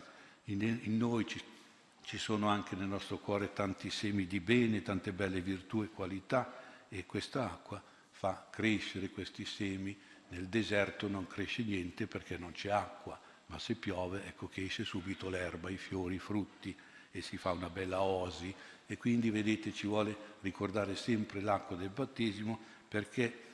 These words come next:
deve toglierci le nostre aridità, che sono gli egoismi, le indifferenze, le pigrizie, per far crescere invece le belle virtù e il bene che noi abbiamo nel cuore. E coltivare anche, <clears throat> noi diamo l'acqua ai,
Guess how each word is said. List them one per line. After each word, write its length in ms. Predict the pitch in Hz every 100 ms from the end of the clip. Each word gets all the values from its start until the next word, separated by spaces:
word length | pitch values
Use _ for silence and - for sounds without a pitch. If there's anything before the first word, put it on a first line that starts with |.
| - -
deve 280 | - 113 120
toglierci 480 | - 123 127 120 127
le 120 | 120
nostre 400 | 110 120 - 120
aridità, 920 | 117 110 117 113 113 - 98 98 - -
che 80 | 90
sono 300 | - 95 92
gli 80 | 98
egoismi, 760 | 90 95 101 92 - 95 95 - - -
le 100 | 101
indifferenze, 840 | 95 90 92 98 101 98 95 - 92
le 100 | 98
pigrizie, 800 | - 98 101 104 - - 107 104 - - -
per 140 | 110
far 260 | 95 127 117
crescere 460 | - 104 - 110 117
invece 420 | 95 92 - 92
le 120 | 101
belle 320 | 95 104 98
virtù 420 | 95 104 - 117 - - -
e 80 | 110
il 120 | 98
bene 400 | 87 95 90 87
che 120 | -
noi 160 | 95 92
abbiamo 420 | 87 87 85 87 - -
nel 240 | 92 87
cuore. 400 | - 95 78 80 - - - -
E 120 | 95
coltivare 800 | - 107 - 104 131 135 104 92
anche, 500 | 90 87 85 85 80 -
<clears throat> 320 | - - -
noi 160 | 110 87
diamo 300 | 95 92 95
l'acqua 340 | 101 -
ai, 80 | 92